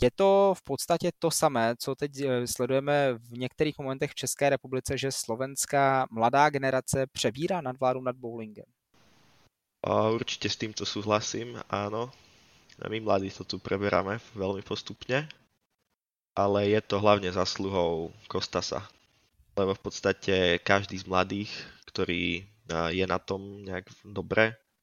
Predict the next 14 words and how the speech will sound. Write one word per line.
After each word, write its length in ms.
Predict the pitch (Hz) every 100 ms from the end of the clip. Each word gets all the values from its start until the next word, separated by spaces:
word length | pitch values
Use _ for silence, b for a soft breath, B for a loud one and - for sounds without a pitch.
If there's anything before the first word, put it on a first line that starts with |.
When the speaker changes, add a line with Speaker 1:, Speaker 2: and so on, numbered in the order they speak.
| _ _ _
Speaker 2:
tak 200 | 92 - - -
s 160 | - 104
ním 160 | 95
trénuje. 480 | 85 90 85 85 85 123 _ _ _ _ _ _ _ -
A 440 | 85 82 80 80
fakt, 560 | - - - 87 - - _ -
on 160 | 101 98
je 100 | 90
to, 140 | 95
čo 160 | - 90
máme 200 | 87 85
v 80 | 92
podstate 400 | 85 - 90 87
spoločné. 640 | - 90 82 - - 98